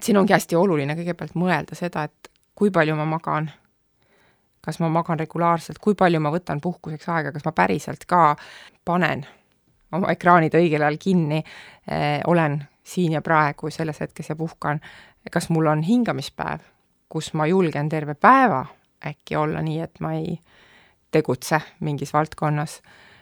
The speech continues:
Ja siis sinna juurde see toit ja liikumine, eks ju, et kuidas ma nagu taastun või kuidas ma laadin ennast.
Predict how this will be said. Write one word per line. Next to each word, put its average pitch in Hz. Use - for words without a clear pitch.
Ja 143
siis 208
sinna 156
juurde 156
see 151
toit 165
ja 151
liikumine, 151
eks -
ju, -
et 165
kuidas 165
ma 143
nagu 143
taastun 160
või 156
kuidas 151
ma 147
laadin 165
ennast. -